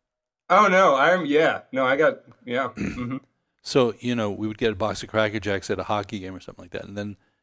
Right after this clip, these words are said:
Speaker 2: the whole thing was there was a prize in it.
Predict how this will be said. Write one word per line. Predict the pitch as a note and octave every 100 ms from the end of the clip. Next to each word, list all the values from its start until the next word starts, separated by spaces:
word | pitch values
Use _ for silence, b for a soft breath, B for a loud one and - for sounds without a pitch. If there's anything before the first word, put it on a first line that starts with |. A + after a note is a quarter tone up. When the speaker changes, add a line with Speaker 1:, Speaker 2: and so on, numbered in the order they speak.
| _ _ _ _ -
Speaker 2:
the | G#2+
whole | A#2 A2+
thing | B2
was | A2 F2+
there | G#2
was | F2
a |
prize | - A#2 A#2 A#2+ G#2+ F#2+
in | E2
it. | D#2+